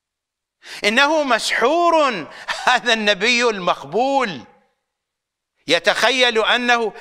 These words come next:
قد أتى نساءه وهو لم يأتي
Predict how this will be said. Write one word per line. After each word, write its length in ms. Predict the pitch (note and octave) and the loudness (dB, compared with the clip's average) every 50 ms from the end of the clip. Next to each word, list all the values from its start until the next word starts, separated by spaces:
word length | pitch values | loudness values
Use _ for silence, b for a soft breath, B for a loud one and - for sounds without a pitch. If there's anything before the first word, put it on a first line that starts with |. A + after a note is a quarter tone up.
| B B B - | B B B 0
قد 180 | G3 G#3 F3+ | 0 0 2
أتى 420 | F#3+ F#3 A3+ A#3+ - B3+ B3+ B3 A#3+ | 2 0 0 2 2 2 2 2 2
نساءه 840 | A3+ G3+ - - A#3+ B3+ C4 A3+ A#3 A#3 A3 A#3+ A#3 A3 F#3+ - b b b b b | 0 -2 -2 2 2 2 2 2 0 0 0 -2 -6 -8 -10 -16 b b b b b
وهو 480 | E3 F3+ F3+ G3 A3 A#3+ A#3 A#3+ A#3 - - B B B B | -2 -2 0 2 2 2 2 2 0 -4 -14 B B B B
لم 300 | D3+ E3+ B3 D4 D#4 D#4 | -2 0 0 0 2 2
يأتي 680 | D4 D4 D4+ C#4+ D4 - - - A3+ A3 G#3 F#3+ - - | 2 2 2 2 0 -4 -4 0 0 0 0 -2 -4 -10